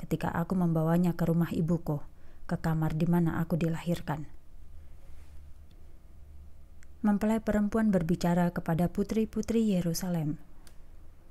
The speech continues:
"Putri-putri Yerusalem, berjanjilah padaku, demi rusa atau kijang liar. Jangan bangunkan gairah, jangan bangkitkan gairah sebelum aku siap."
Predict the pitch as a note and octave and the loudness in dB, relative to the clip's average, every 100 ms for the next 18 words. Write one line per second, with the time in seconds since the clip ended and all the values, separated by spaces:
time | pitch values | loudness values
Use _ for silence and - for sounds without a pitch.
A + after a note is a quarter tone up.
0 | - - - - - - - - - - | -18 -16 -16 -14 -16 -18 -20 -20 -18 -8
1 | - F#3+ G3 G3+ G3 G#3+ A3 G3+ F3 E3+ | -2 2 2 2 2 4 4 4 4 2
2 | D#3+ D3 D#3 - - E3+ E3 F3 F3 F3 | -2 -2 -4 -6 -6 0 4 4 6 6
3 | F3 - E3+ D#3+ D#3 - D3+ - - - | 4 2 0 2 0 -4 -6 -8 -14 -16
4 | - - F3+ E3+ F3+ F#3 D#3 D3 - - | -6 2 6 6 4 2 -2 -4 -8 -10
5 | - F3+ F#3+ F3+ F3 E3+ D#3+ - D#3 - | -6 0 2 4 4 4 2 -4 -8 -10
6 | - - - - - - G3 E3+ F3 E3 | -14 -16 -18 -18 -16 -4 2 6 6 4
7 | E3+ F#3 G#3 G3+ F3 D#3 D#3 - - - | 4 2 2 2 2 0 -2 -6 -12 -6
8 | F3 D3+ D#3+ D#3 D#3+ G3 F3+ F#3 E3+ D3+ | -2 0 0 0 0 0 0 0 0 0
9 | D#3 D3 - - - E3 F3+ F3+ D#3+ E3 | -4 -6 -10 -8 -2 2 2 2 -2 -2
10 | - D#3+ | -2 -4